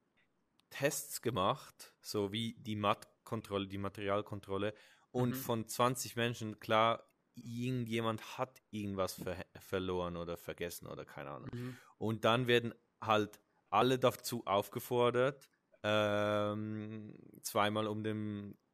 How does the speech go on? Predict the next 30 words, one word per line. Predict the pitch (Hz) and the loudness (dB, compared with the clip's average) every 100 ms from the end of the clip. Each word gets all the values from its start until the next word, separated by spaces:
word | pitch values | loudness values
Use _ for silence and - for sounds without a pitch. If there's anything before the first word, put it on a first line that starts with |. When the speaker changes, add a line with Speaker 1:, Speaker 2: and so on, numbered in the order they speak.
| _ - | _ -16
Speaker 1:
äh, | |
um | 78 69 71 - 104 107 | -10 -8 -8 -8 -8 -6
die | 107 | -6
Kaserne | 117 104 107 107 107 107 104 101 | -6 0 2 2 0 -2 -2 -4
zu | 113 | -4
rennen | 107 113 110 110 | 0 0 0 -4
oder | 98 104 101 | -2 2 2
Liegestütze | 101 107 107 107 113 104 104 | 2 -2 -4 -4 -4 -6 -8
zu | - | -6
machen. | 107 104 - 107 101 - - | 0 0 0 -8 -8 -14 -18
Und | - 107 | -8 0
das | 113 - | 0 2
geht | 120 120 | 0 -2
von | - 104 101 | -2 -4 0
morgen | 113 123 120 113 | 4 4 2 -6
früh | - 113 117 | -6 -6 -4
bis | 113 117 - 104 | -6 -10 -8 2
abends | 104 110 110 | 2 2 -2
spät | - - 107 110 - | -6 0 2 2 0
so | 110 107 | 0 0
und | 95 101 98 | 0 -4 -6
du | |
wirst | 101 101 - | -4 -4 -4
eigentlich | 101 98 - | -6 -6 -6
immer | 113 | -2
auseinandergenommen. | 101 101 104 110 107 95 92 95 117 _ _ _ _ - | -2 -2 -2 -2 -2 -4 -4 -4 -8 _ _ _ _ -12
Speaker 2:
Mhm. | 117 117 117 - - | -10 -10 -12 -18 -14
Speaker 1:
Und | - 107 | -8 -4
zum | 107 | 0
Beispiel, | 107 110 107 - 107 104 | 4 4 4 -2 -2 -4